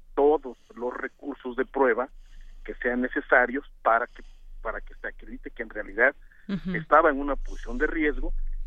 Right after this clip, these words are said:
Speaker 1: Y esto nos lleva a otro elemento, que es la proporcionalidad, ¿sí? Es decir, no, eh, eh, tiene que corresponder el nivel de respuesta, eh, de la, de la víctima a el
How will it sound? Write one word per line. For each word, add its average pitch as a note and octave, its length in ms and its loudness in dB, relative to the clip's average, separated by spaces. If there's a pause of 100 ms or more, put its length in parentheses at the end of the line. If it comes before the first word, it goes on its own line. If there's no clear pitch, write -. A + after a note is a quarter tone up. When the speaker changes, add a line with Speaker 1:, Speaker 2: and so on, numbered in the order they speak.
(100)
Speaker 1:
Y - 100 2
esto G#3+ 200 4
nos F#3 160 0
lleva F3+ 180 4
a D#3+ 40 4
otro D#3+ 260 2
elemento, D#3 500 -4
que - 80 -2
es C3+ 100 -2
la C#3+ 120 0
proporcionalidad, B2+ 1200 0 (420)
¿sí? C3+ 220 -6
Es A#2 120 -4
decir, D#3+ 320 -2 (540)
no, C3+ 800 6
eh, A2 400 -8
eh, G#2 240 -12
tiene D3+ 180 0
que D3 120 -6
corresponder C3+ 800 0
el B2 120 -4
nivel A#2 260 -8
de C3+ 60 2
respuesta, C3+ 840 -2 (600)
eh, A2+ 460 -2
de A#2 100 -8
la, G#2 220 -4
de A2 140 -10
la G#2 120 -6
víctima C3 600 -2 (440)
a A#2+ 420 6 (520)
el A2+ 220 -10